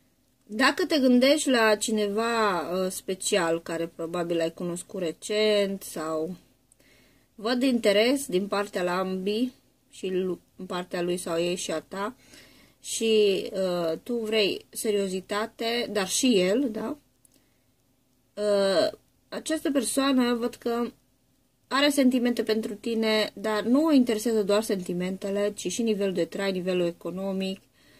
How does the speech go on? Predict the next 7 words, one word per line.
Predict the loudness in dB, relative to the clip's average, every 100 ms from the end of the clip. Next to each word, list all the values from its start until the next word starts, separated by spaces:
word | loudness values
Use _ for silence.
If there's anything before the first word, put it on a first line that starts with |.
| -20 _
Este | -8 -4 -4
o |
persoană | -4 -4 -2 -2
foarte | -2 -4 -2 -2
rațională, | -2 -2 -4 -4 -2 -2 0 0 -2 -4 -12 _ _ _ _
dar | -6 -4 -2
perechea | 0 0 2 2 0